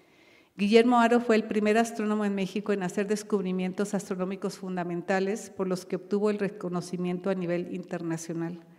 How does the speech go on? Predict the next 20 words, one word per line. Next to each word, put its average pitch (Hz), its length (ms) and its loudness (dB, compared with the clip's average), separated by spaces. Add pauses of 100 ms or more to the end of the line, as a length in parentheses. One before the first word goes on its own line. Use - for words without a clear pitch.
(680)
Podemos 220 360 6
decir 226 300 4
que 214 140 2
con 196 180 4
Haro 196 220 4
empieza 208 420 0
el 202 80 2
desarrollo 185 540 0
de 196 60 -2
la 180 100 0
astronomía 180 500 -6
moderna 170 460 -4
en 165 100 -4
México. 170 540 -10 (1160)
Enseguida 233 520 2
escucharemos 233 760 2
al 190 120 0
doctor 185 340 -2
Manuel 196 300 -10
Peinberg 196 600 -4